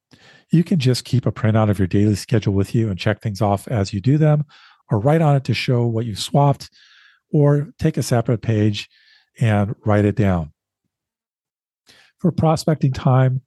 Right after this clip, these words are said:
I would always mark down how many contacts I attempted, how many calls I made, how many texts I sent, et cetera. I would also mark down how many contacts I actually made and how many appointments I set or referrals I got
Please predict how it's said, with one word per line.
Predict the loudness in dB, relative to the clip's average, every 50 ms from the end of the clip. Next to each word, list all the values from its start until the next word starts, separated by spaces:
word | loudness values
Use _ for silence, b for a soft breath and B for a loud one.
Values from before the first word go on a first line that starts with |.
| _ _ _ _ _ _ _ _ _ _
I | 0 0 2
would | 2 0 -2
always | -2 0 2 2 2 2 0 0 -2 -2
mark | -2 0 0 0 0 -2
down | -2 -2 -2 -2 -2
how | -2 -4 -2
many | 0 0 -2
contacts | -2 -2 -2 -2 0 0 -2 -2 -2 -4 -6
I | -6 -6 -6 -6 -4 -4
attempted, | -4 -2 0 -2 -2 -2 -2 -8 -4
how | -2 0
many | 0 2 0
calls | 0 -2 -2 0 2 2 2 2
I | 0
made, | -2 -2 -6 -8 -10 -16 B B B B B B B
how | -2 0
many | 0 0 -2
texts | -2 -2 -2 -2 -2 -6 -10 -8
I | -6 -6 -6
sent, | -4 -4 -4 -4 -4
et | -6 -10 -4
cetera. | -2 -2 0 0 -2 -4 -6 _ _ _ _ _ _ _ _ _ _ b b b b b b b b b b _ _ _ _ _ _ _ _ _ _ _ _ _ _ _ -4 -2
I | 0 2 2
would | 2 2 2 2 2 0 -2 -6 -6 _ _ _ _ -2
also | -2 -2 0 -2 -2
mark | 0 0 -2 0 -2
down | -2 -2 -2 -4
how | -6 -4 -2 -2 0
many | 0 -2 -4
contacts | -6 -4 -2 -2 -2 -2 -2 -4 -4 -4 -6 -8
I | -10 -8
actually | -4 -2 -2 0 0 0 2 2 2 2 0
made | -2 -4 -6 -6 -8 -10 _ _ _ _ _ B B B B B B B
and | 0 0 0
how | 2 0 0 0
many | 0 2 2
appointments | 0 0 0 0 0 0 0 0 -2 -2 -2
I | -4 -4
set | -2 -2 -2 -2 -2 -2
or | -4 -6 -4
referrals | -4 -4 0 0 2 2 2 2 2
I | 2 0
got | 2 2 0 0 0 -2 -4